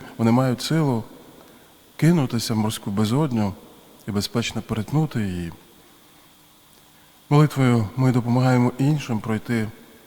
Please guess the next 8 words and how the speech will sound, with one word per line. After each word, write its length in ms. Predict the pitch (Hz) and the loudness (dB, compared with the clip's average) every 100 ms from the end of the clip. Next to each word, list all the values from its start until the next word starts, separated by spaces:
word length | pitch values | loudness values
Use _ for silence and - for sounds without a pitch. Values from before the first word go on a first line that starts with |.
| - - _ - - - _ _ _ _ _ _ _ | -20 -20 _ -20 -20 -20 _ _ _ _ _ _ _
безпечні 680 | 110 113 - 131 - 123 110 101 | 0 0 2 2 2 2 2 0
етапи 500 | 117 - 113 - 107 - | -2 0 0 0 -4 -4
життя 440 | 110 110 - 123 | -4 -4 -2 -2
і 60 | 110 | 0
доплисти 540 | 107 - 117 - 110 | -4 -2 -2 -2 -6
до 180 | 98 107 | -2 0
рятівного 540 | 107 117 110 107 104 | 0 -2 -4 -2 -4
берега. 520 | 107 101 87 85 85 | -2 -2 -2 -6 -10